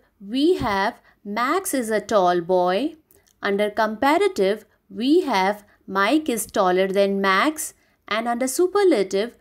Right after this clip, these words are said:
we have Jack is the tallest boy. And for things, we have the greenhouse is big. Under comparative, we have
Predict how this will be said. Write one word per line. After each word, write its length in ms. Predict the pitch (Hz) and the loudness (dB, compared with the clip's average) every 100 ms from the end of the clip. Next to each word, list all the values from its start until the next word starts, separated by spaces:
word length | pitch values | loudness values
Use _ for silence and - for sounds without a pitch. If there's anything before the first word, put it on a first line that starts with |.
| _ | _
we 280 | 190 240 320 | -8 0 2
have 420 | 330 220 190 233 - _ - | 4 0 -2 -4 -8 _ -12
Jack 380 | 214 254 311 370 - _ _ _ | -4 -2 -2 -4 -10 _ _ _
is 300 | - 320 359 | 0 2 2
the 160 | - 226 | 0 -2
tallest 680 | 214 262 285 311 320 311 220 | 0 2 2 4 2 0 0
boy. 500 | 262 285 220 156 190 _ _ _ _ _ - | 2 4 2 0 -8 _ _ _ _ _ -8
And 260 | 196 208 | -6 -4
for 120 | 220 | -4
things, 480 | 208 233 233 339 349 | -2 -2 2 2 2
we 220 | 208 226 247 | -6 -4 -2
have 400 | 220 208 311 320 _ _ _ _ | 0 0 0 -4 _ _ _ _
the 120 | 214 | -6
greenhouse 880 | 202 247 330 370 403 277 240 214 214 | -2 2 4 4 2 2 2 2 2
is 220 | 214 180 | -2 -2
big. 480 | 160 202 262 311 - _ _ _ _ _ _ | -2 -2 0 -2 -8 _ _ _ _ _ _
Under 260 | - 208 208 | -6 -2 0
comparative, 880 | 208 214 208 247 302 349 214 208 220 - 220 | 0 -2 0 2 2 0 0 -2 -4 -12 -6
we 120 | 247 277 | -2 0
have 400 | 247 190 226 | 0 0 -2